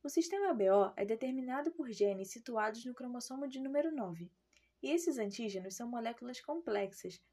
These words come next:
presentes nos glicolipídios e glicoproteínas de membranas de diferentes tecidos,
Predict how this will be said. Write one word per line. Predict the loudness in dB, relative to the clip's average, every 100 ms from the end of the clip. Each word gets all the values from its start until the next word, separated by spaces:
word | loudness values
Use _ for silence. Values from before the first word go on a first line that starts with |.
| -4
presentes | -2 -2 -4 -2
nos | -4 -2
glicolipídios | 0 2 4 2 2 -4 -4 -4
e | -4
glicoproteínas | -4 -2 0 2 0 0 -2 -2
de | -2
membranas | -4 -2 0 0 -2
de | -8
diferentes | -10 -6 -4 -4 0
tecidos, | 2 2 0 -6 -6 -12